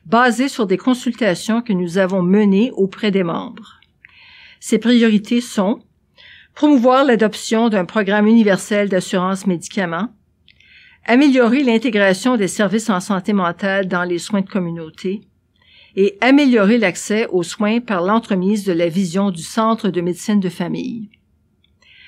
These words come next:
Les soins en milieu rural ne sont pas un thème séparé. Ils touchent ces gr-, trois grands sujets. La question est vraiment comment offrir des soins de proximité et soutenir les médecins de famille qui travaillent dans des milieux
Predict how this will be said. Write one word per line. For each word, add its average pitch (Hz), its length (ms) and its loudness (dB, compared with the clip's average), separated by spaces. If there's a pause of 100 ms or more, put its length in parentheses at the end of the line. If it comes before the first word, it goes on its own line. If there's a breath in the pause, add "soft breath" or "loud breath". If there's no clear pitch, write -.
(300 loud breath)
Les 220 100 4
soins 311 360 2
en 214 100 4
milieu 226 320 4
rural 185 500 0
ne 202 80 -2
sont 190 240 -2
pas 233 240 0
un 190 100 2
thème 208 280 -2
séparé. 185 800 -6 (540 soft breath)
Ils 196 180 2
touchent 294 260 -2
ces 190 180 0
gr-, 175 240 -2
trois 233 360 0
grands 190 240 0
sujets. 190 560 -6 (720 soft breath)
La 220 140 0
question 247 320 0
est 262 100 4
vraiment 202 560 2
comment 262 320 2
offrir 226 360 0
des 190 140 2
soins 220 300 0
de 180 80 -2
proximité 190 960 -4 (340 soft breath)
et 196 120 -2
soutenir 247 500 0
les 202 100 2
médecins 185 300 -2
de 214 80 -4
famille 196 420 -2
qui - 140 -20
travaillent 202 460 0
dans 170 180 -2
des 180 100 -2
milieux 180 380 -4